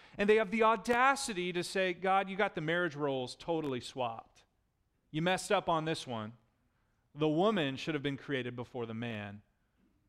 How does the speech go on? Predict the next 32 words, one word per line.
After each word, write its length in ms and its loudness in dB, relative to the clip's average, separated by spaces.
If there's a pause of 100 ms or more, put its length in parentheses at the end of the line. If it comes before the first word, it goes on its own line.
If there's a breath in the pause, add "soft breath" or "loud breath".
(220)
signifying 600 -2
her 200 0
headship, 640 -6
and 220 -8 (360 soft breath)
God, 240 2
you 80 -4
need 120 -2
to 80 -4
make 220 -2
that 180 -2
edit." 240 -6 (1600)
Who 180 0
do 100 -4
we 220 -4
think 340 -8
we 260 -8
are? 360 -8 (1600)
Who 200 2
does 200 -2
culture 580 0
and 120 -2
society 640 0
think 280 0
they 160 4
are 420 6
to 260 -4
redefine 1300 0 (480 soft breath)
or 300 2
re-edit 760 2
or 140 2
rewrite 720 2
God's 500 2